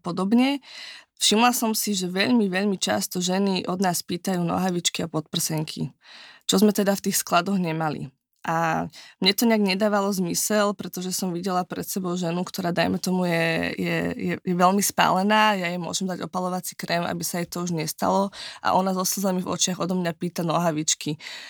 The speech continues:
alebo podprsenku. No, v, v tej dobe to bolo pre mňa také, že viem si predstaviť život bez, e, bez spodnej bielizne.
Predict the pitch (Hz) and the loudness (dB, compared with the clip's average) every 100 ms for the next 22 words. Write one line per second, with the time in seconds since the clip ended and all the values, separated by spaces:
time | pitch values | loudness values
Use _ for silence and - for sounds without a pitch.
0 | - 165 175 175 - 170 - 180 - 156 | -2 0 2 0 -2 -2 -2 0 0 0
1 | 160 - 156 - _ _ _ _ _ - | -2 -6 -8 -12 _ _ _ _ _ -8
2 | 240 170 165 180 185 - 202 190 - 190 | 0 2 2 -2 -10 -10 -10 -10 -4 0
3 | 185 185 185 - 196 185 180 185 185 180 | 2 2 0 -2 0 0 0 0 0 0
4 | 180 175 196 190 190 208 220 208 160 160 | -2 -4 -2 2 4 4 4 0 -2 -2
5 | - 156 156 160 147 143 156 151 151 - | -2 -4 -4 -4 -2 -2 -2 -2 0 0
6 | - 147 143 - 156 - - - - 160 | 2 0 0 -2 -2 0 0 0 0 0
7 | 156 165 156 143 156 156 - | 0 2 2 0 0 -2 -4